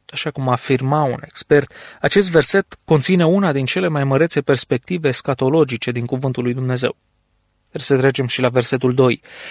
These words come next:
"Iată, voi preface Ierusalimul într-un potir de amețire pentru toate popoarele de prin prejur și chiar pentru Iuda la împresurarea Ierusalimului." Numele Ierusalim este, iată, prezent de două ori în acest verset.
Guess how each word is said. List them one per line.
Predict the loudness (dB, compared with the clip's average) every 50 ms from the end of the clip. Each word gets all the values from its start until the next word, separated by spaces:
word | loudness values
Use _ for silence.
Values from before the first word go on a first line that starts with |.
| -14 -8
"Iată, | -2 2 4 4 4 4 6 6 6 6
voi | 6 6 6 6 6 6
preface | 4 4 4 4 4 4 4 2 2 2 2 2
Ierusalimul | 2 2 2 0 0 0 2 2 2 2 2 4
într-un | 4 2 2 2 0 0 0 0
potir | 2 4 4 4 4 2 -2 0 0 0 0
de | 2 0 0
amețire | 0 0 -2 -4 -4 -4 -4 -2 -2 -2
pentru | -2 -4 -6 -6 -8 -6
toate | -2 -2 0 0 0
popoarele | 2 2 2 2 2 2 2 4 4 4 2 2 2 2
de | 2 2
prin | 0 0 -4 -2
prejur | 0 2 2 2 2 0 0 -2 -4 -8 _ _ -12
și | -10 -8 -8 -8 -10 _
chiar | -4 0 2 2 2 2
pentru | 0 -2 -2 0 0 0 0
Iuda | 2 2 2 4 4 4 4 2 2 -2
la | -2 -2 0 0
împresurarea | 0 0 0 -2 -2 0 0 0 0 0 -2 -4 -6
Ierusalimului." | -6 -6 -6 -6 -4 -2 -2 0 -2 -2 -4 -6 -10 -14 _ _ _ _ _ _ _ _ _ _ _ _ _ _ _ _ _ _
Numele | -6 -4 -2 0 2 2
Ierusalim | 2 2 0 0 0 0 0 0 -2 -2 -4 -4
este, | -4 -6 -8 -8 -10 -8 -8 -6 -6 -8
iată, | -10 -12 -14 -14
prezent | -8 -4 -4 -2 -2 -2 -4 -2
de | -4 -4
două | -2 0 2 2 4 4 2 0
ori | 0 -2
în | -6
acest | -8 -10 -10 -10 -10 -10
verset. | -10 -10 -10 -10 -12 -12 -14